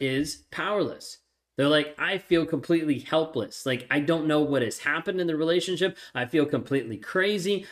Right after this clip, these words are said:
Like, it is hard to understand what is actually happening because they have no base level of knowledge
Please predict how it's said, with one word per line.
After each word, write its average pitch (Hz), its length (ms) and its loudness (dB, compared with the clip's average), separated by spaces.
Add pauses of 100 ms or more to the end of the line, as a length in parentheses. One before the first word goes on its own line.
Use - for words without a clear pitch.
(100)
Like, 135 260 2
it 175 120 4
is 160 220 0
hard 175 200 2
to 165 60 0
understand 151 560 0
what 156 180 4
is 156 160 2
actually 143 380 -4
happening 156 440 0
because 139 300 -2
they 147 80 0
have 143 160 0
no 175 240 4
base 170 540 0
level 139 440 0 (160)
of 127 200 -2
knowledge 131 760 0